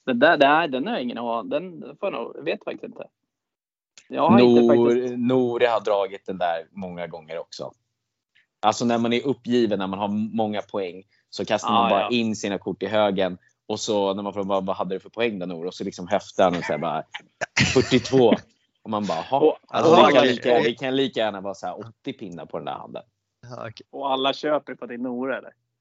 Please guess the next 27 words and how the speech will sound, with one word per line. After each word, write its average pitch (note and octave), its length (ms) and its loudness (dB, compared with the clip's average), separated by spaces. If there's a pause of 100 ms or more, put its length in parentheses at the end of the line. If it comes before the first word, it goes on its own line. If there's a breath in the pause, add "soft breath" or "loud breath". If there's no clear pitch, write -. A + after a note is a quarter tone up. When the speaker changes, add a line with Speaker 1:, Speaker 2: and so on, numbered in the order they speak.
(360)
Speaker 2:
Nej, - 400 -2
jag G#2+ 80 4
vet A#2 320 2
inte, F#2+ 180 -2
men G2 200 -4
det G#2 60 -4
är G2 180 0
ju F#2+ 60 -2
liksom G2+ 320 -6
problematiskt. G2+ 640 0
Jag, F#2 220 -2
jag, F#2+ 400 -4
för G#2+ 100 -8
min B2+ 300 0
del F#2 140 -2
i F2+ 40 -2
alla E2+ 160 -4
fall F2 160 -8
så - 100 -10
här, E2+ 100 -6 (280)
under G2 240 -4
ett - 80 -8
S - 320 -4
M, F2+ 240 2
då A2+ 220 0
ska - 180 -8
det E2 200 -6